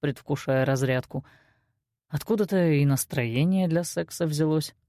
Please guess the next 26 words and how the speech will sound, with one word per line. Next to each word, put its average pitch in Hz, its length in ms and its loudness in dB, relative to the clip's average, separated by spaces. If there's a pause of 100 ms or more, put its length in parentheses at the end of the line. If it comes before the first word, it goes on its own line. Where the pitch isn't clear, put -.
(320)
В - 80 -16
штанах 139 480 0
тесно 139 360 -2
стало 139 360 0
от 135 120 -2
одной 143 260 2
мысли, 147 520 0 (100)
как 131 180 -2
буду 131 300 -2
раздевать, 135 560 -2 (200)
целовать 131 600 0
девушку. 131 500 -4 (1000)
И 147 180 4
ведь 160 300 0
не 156 180 4
ошибся. 131 580 -4 (760)
Стоило 160 500 2
только 147 240 0
прильнуть 156 540 2
к - 80 -4
ее 135 140 2
губам, 139 420 2 (360)
провести 151 440 0
пальцами 147 460 0
вдоль 135 240 0
бедер, 139 440 0